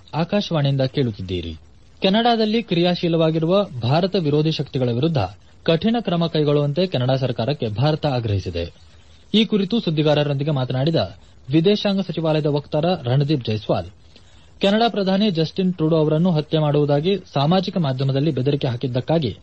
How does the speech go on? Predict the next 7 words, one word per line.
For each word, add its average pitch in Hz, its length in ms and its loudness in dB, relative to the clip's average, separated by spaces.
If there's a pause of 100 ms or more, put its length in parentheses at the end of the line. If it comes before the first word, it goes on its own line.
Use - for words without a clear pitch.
(340)
ಅಲ್ಲಿನ 196 300 4
ಆಡಳಿತ 165 380 -2 (180)
ಇಬ್ಬರ 175 300 2
ಮೇಲೆ 180 220 2
ಕ್ರಮ 127 240 -4
ಕೈಗೊಂಡಿದೆ. 117 480 -2 (360)
ಆದರೆ 143 280 2